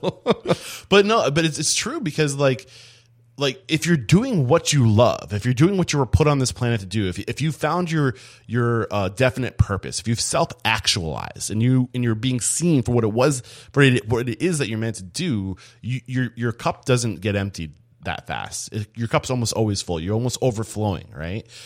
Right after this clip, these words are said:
Uh, but it's hard for, like, if you find that, then don't be guilty about loving it, you know? You also have to make time for people in your life too. You, you can't neglect certain things, but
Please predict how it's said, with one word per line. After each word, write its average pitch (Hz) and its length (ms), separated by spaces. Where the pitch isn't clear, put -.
Uh, 117 140
but 127 160
it's 120 80
hard 165 340
for, 113 280
like, 113 160
if 117 100
you 131 60
find 143 380
that, 82 360
then 107 180
don't 127 220
be 165 80
guilty 110 400
about 82 300
loving 87 260
it, 62 280
you 87 160
know? 82 240
You 147 160
also 143 180
have 131 120
to 131 80
make 113 160
time 104 220
for 90 100
people 95 320
in 85 40
your 76 160
life 92 380
too. 120 160
You, 104 360
you 113 160
can't 107 220
neglect 98 580
certain 85 300
things, 80 380
but - 360